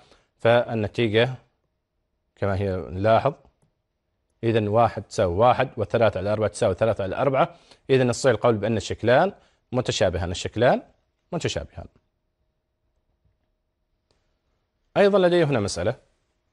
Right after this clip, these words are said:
نعطيكم، آه، نص دقيقة للتفكير بها. مسألة سهلة وواضحة،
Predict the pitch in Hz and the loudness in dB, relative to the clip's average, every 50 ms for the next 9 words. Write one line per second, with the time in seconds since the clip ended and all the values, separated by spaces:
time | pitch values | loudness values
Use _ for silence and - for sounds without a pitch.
0 | _ _ _ _ _ _ _ _ _ _ _ _ _ _ _ _ _ _ _ _ | _ _ _ _ _ _ _ _ _ _ _ _ _ _ _ _ _ _ _ _
1 | _ _ _ _ _ _ _ _ _ _ _ _ _ _ _ _ _ _ _ _ | _ _ _ _ _ _ _ _ _ _ _ _ _ _ _ _ _ _ _ _
2 | _ _ _ _ _ _ _ - 117 120 - - 131 110 120 113 110 104 104 104 | _ _ _ _ _ _ _ -4 -2 -2 0 0 -2 -2 -2 -4 -6 -6 -6 -6
3 | 104 104 101 95 95 92 113 131 - - 82 90 98 - - 120 139 - 170 175 | -4 -4 -4 -4 -4 -4 -6 -6 -6 -6 -6 -6 -4 -2 -2 -2 -2 -2 -2 -4
4 | - _ _ _ _ _ _ _ - 139 131 - - 98 - - 98 82 78 87 | -6 _ _ _ _ _ _ _ -4 -4 -2 -2 -4 -4 -4 -4 -6 -6 -4 -2
5 | 90 120 - - _ _ _ _ _ _ _ _ _ _ _ - 135 143 - - | -2 -2 -2 -2 _ _ _ _ _ _ _ _ _ _ _ -6 -4 -4 0 2
6 | 143 123 120 - - 131 135 127 113 113 107 110 120 139 147 131 143 139 - 165 | 2 2 2 2 0 2 4 4 4 4 6 6 6 6 6 6 4 2 2 0
7 | 175 - | -2 -2